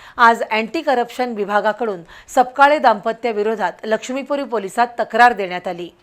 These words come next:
कोल्हापुरातील पोलीस अधीक्षक कार्यालयामागेच भारत राखीव बटालियन क्रमांक तीनचं कार्यालय आहे. या कार्यालयातील समादेशक खुशाल विठ्ठल सपकाळे यांच्या विरोधात कोल्हापूर लाचलुचपत प्रतिबंधक कार्यालयाकडे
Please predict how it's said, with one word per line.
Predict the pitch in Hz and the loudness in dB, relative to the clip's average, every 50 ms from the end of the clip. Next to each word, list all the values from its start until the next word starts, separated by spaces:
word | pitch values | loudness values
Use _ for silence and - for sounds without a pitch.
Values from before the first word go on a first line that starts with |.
| _ _ _ _ _ _ _ _ _ _ _ _ _ _ _ _ _ _ _ _ _ _ _ _ _ _ _ _ _ _ _ _ _ _ _ - | _ _ _ _ _ _ _ _ _ _ _ _ _ _ _ _ _ _ _ _ _ _ _ _ _ _ _ _ _ _ _ _ _ _ _ 0
कोल्हापुरातील | 269 269 277 294 311 302 320 320 311 311 311 320 311 | 2 2 4 4 2 2 0 -2 -2 -2 -4 -8 -8
पोलीस | 311 - 254 226 226 262 262 - 285 | -6 -2 -2 -2 -2 -4 -6 -6 -6
अधीक्षक | 247 220 254 247 - - 285 269 277 | -6 -6 -6 -10 -8 -8 -8 -8 -4
कार्यालयामागेच | - 226 214 208 220 220 226 233 233 220 208 196 185 226 285 - - - _ _ _ _ _ _ - | -2 -2 0 0 0 0 0 -2 -2 -2 -6 -8 -6 -6 -6 -6 -10 -20 _ _ _ _ _ _ -8
भारत | 214 214 240 254 294 330 320 320 | -4 0 0 2 2 0 0 -2
राखीव | 277 247 214 208 214 - - 277 294 | -2 0 0 -2 -2 -8 -10 -10 -6
बटालियन | 226 214 196 - 214 220 226 247 262 262 262 254 | -4 -4 -4 -2 -2 -2 -2 -2 -2 -4 -4 -6
क्रमांक | 247 233 220 220 226 226 220 254 | -6 -6 -4 -6 -8 -8 -8 -8
तीनचं | 247 254 254 233 233 226 220 - 262 | -10 -8 -10 -10 -10 -8 -8 -8 -6
कार्यालय | 254 - 202 190 190 190 190 196 190 | -4 -4 -4 -4 -4 -4 -4 -4 -6
आहे. | 185 175 165 165 175 - _ _ _ _ _ _ _ _ _ _ - | -6 -6 -8 -12 -16 -18 _ _ _ _ _ _ _ _ _ _ 2
या | 262 254 | 2 2
कार्यालयातील | 254 262 247 247 262 277 302 311 320 302 311 311 311 320 | 4 4 2 2 2 2 0 2 0 0 -2 -4 -8 -10
समादेशक | 311 - 247 226 226 233 247 240 247 240 - 277 269 269 - - | -8 -6 -6 -4 -2 -2 -2 -2 -4 -4 -4 -8 -10 -10 -12 -16
खुशाल | - - 220 214 - 269 277 285 285 | -12 -12 -10 -4 0 0 0 0 0
विठ्ठल | 262 226 214 - - - 247 220 | -4 -8 -10 -8 -8 -8 -8 -8
सपकाळे | 240 - - - - - - 247 240 208 185 185 - - _ _ _ _ - | -8 -8 -10 -10 -8 -4 0 0 0 0 -2 -6 -10 -14 _ _ _ _ -4
यांच्या | 240 240 240 233 254 262 | -2 -2 -2 -2 -2 -4
विरोधात | 254 240 233 247 269 269 220 208 202 202 - _ _ _ _ _ | -2 -2 0 0 0 0 -2 -4 -6 -6 -8 _ _ _ _ _
कोल्हापूर | - 262 254 262 277 294 294 330 320 294 | 0 0 2 2 0 -2 -2 -6 -8 -4
लाचलुचपत | 277 254 233 254 247 - 285 262 254 247 - - 294 | 0 2 2 0 0 -2 -6 -6 -6 -6 -6 -4 -6
प्रतिबंधक | 285 285 - 233 214 - 240 220 247 233 233 262 262 262 - | -4 -4 -6 -8 -8 -6 -6 -6 -4 -4 -4 -6 -6 -4 -4
कार्यालयाकडे | 214 196 196 202 202 208 214 214 214 233 247 | -4 -2 0 0 -2 -2 -2 -4 -4 -6 -8